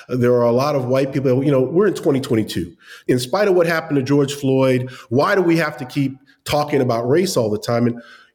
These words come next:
you know, what my hope was that people would come to this book with an open mind. And if they did,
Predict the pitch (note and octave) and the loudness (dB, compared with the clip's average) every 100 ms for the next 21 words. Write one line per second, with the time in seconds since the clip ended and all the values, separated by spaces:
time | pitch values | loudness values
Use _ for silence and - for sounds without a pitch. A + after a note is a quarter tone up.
0 | - E3 D#3+ G3+ A3+ G3+ D#3 D#3+ D#3+ E3 | -2 0 2 0 0 -2 0 0 0 0
1 | A#2+ A2 G#2+ B2 A#2 - - F#3+ F#3+ F3+ | 0 0 -2 -4 -6 -8 -4 -4 0 -2
2 | - D#3 D3 C3 B2 C3 B2+ A#2 G#2+ A2+ | 0 -2 0 -2 0 -2 -2 -4 0 0
3 | B2 E3 A2+ E2+ F2+ - B2 B2+ F3 F3 | 0 2 0 -2 -10 -6 -4 -2 -4 -4
4 | G#3+ G#3 B2 G2 | -2 0 0 -2